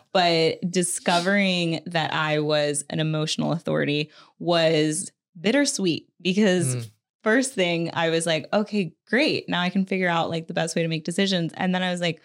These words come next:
Speaker 1: "Oh, great. My decision-making process is through my emotions. Are you kidding me?"
Speaker 2: <laughs> Yeah. Yeah. And it's hard. And, and, you know,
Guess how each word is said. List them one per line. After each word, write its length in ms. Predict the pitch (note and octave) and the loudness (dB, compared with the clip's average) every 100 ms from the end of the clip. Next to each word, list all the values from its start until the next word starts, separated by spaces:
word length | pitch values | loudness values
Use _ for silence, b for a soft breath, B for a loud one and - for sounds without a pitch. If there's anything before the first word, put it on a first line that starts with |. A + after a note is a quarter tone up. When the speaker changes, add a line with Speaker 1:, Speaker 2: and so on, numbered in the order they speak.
| B B B | B B B
Speaker 1:
"Oh, 160 | A3+ A3+ | 2 2
great. 340 | G#3 G#3 E3 | 2 0 -2
My 240 | F#3 E3+ E3+ | -2 0 0
decision-making 1000 | E3+ - F#3+ G3 G#3 F#3 F3 E3+ E3+ D#3+ | -2 0 0 4 4 4 0 -2 -4 -2
process 520 | F3+ F3 - E3 D#3+ | 0 0 2 0 0
is 160 | E3+ | -8
through 220 | - F#3 F3+ | -4 -2 0
my 100 | D#3+ | 0
emotions. 500 | D#3 D3+ F3+ G3 G3+ | 0 -2 2 2 2
Are 120 | F3+ | 2
you 100 | E3+ | 0
kidding 340 | - E3 D#3+ | 0 -2 0
me?" 320 | F#3 G#3+ C4 C4 C#3+ | 2 6 6 6 2
Speaker 2:
<laughs> 400 | F3+ - E3 - | 2 4 2 2
Yeah. 320 | C3+ C3 A#2 A#4+ B C5 B B | 2 4 2 0 B -4 B B
Yeah. 220 | D#3 A#3 | 2 4
And 100 | G#3 | 4
it's 120 | D#3+ | 4
hard. 340 | - F#3 A3+ F#3 | 2 2 4 4
And, 180 | D#3 D#3+ | 2 0
and, 300 | D#3+ D#3 C#3+ - | 0 0 0 0
you 120 | D#3+ | 2
know, 160 | D3+ | 4